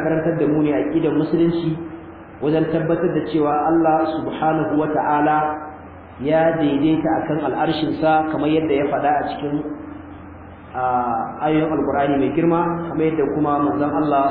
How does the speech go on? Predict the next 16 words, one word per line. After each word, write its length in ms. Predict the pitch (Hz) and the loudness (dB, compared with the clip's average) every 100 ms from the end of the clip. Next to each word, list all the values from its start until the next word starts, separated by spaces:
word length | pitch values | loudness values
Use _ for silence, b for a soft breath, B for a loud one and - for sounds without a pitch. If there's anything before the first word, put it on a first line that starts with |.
| - | 0
sallallahu 480 | 160 160 143 143 143 | 0 2 2 2 2
alaihi 560 | 135 139 147 147 147 131 | 0 2 4 4 2 2
wa 240 | 127 151 147 | 2 2 2
ala 80 | 139 | 2
alihi 280 | 139 139 127 | 2 2 0
wa 80 | - | 0
sallama 340 | 151 156 147 147 147 - - - - | 0 2 2 0 -4 -6 -10 -12 -6
ya 240 | 135 180 160 | 0 2 4
ambata 320 | 143 151 156 | 2 2 2
a 100 | 151 | 0
cikin 160 | 147 160 151 | 0 -2 -2
hadisai 360 | 143 135 - 160 | 0 0 2 2
masu 240 | 147 - | 2 0
inganci, 560 | 170 180 180 180 180 180 - - - - - | 2 2 4 4 2 -4 -6 -12 -12 -14 -12
da 80 | - | -6
kuma 380 | 127 151 151 151 | -2 0 2 2